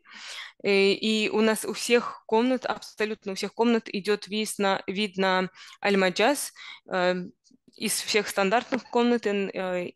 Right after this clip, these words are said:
и также из квартир. Если мы дальше посмотрим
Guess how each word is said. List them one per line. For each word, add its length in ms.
и 220
также 420
из 100
квартир. 500
Если 260
мы 140
дальше 320
посмотрим 760